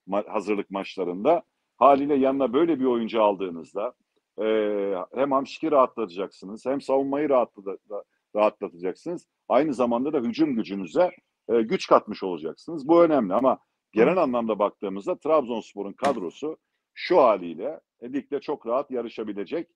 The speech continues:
Speaker 1: bir
Speaker 2: Hı hı.
Speaker 1: takım.
Speaker 2: Peki Ulaş, hep mevkileri konuştuk. Yani mutlaka temas vardır. Yani henüz sonuçlanmış bir şey yok anladığım kadarıyla, yani saymış olduğum mevkilerde.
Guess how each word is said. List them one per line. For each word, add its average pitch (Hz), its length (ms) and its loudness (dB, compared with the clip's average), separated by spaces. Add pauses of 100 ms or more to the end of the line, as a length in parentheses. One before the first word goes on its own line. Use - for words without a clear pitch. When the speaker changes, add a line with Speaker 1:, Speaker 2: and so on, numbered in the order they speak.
(300)
Speaker 1:
bir 156 140 -2
Speaker 2:
Hı - 20 -10
hı. 175 40 -4
Speaker 1:
takım. 185 280 -6 (1080)
Speaker 2:
Peki 311 240 4
Ulaş, 320 360 8
hep 359 180 8
mevkileri 302 600 8
konuştuk. 202 760 2 (880)
Yani 214 200 8
mutlaka 269 460 2
temas 185 460 2
vardır. 196 640 -2
Yani - 180 -4
henüz 254 380 2
sonuçlanmış 247 680 0
bir 233 40 -8
şey 277 120 2
yok 226 120 2
anladığım 185 340 2
kadarıyla, 165 480 0
yani 160 220 0
saymış 185 380 -2
olduğum 170 240 -4
mevkilerde. 165 800 -4